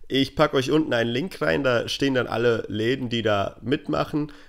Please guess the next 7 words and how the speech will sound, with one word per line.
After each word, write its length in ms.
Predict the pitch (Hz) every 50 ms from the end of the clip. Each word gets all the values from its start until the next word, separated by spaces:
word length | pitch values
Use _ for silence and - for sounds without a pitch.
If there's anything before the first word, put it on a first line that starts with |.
| - -
Und 420 | - 135 160 160 160 - - -
die 80 | 135 131
Spiele 600 | - - - - 156 175 180 180 170 160 - -
sind 240 | 117 123 131 127 127
wie 100 | 123 107
folgt: 420 | - - 147 151 156 - - -
Axio, 800 | 135 165 - - - - 170 165 160 151 151 156 156 156 - -